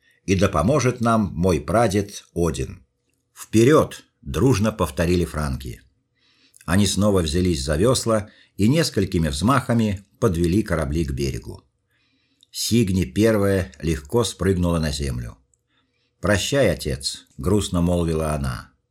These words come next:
"Я исполню твоё приказание и вернусь к Сигейру.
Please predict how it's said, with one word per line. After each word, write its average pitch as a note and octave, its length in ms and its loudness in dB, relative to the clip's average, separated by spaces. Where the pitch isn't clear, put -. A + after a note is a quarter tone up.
"Я B2 240 4
исполню A2+ 560 2
твоё F2 320 0
приказание D#2 840 -4
и F#2+ 100 0
вернусь A2+ 420 0
к - 80 -16
Сигейру. D2+ 760 -4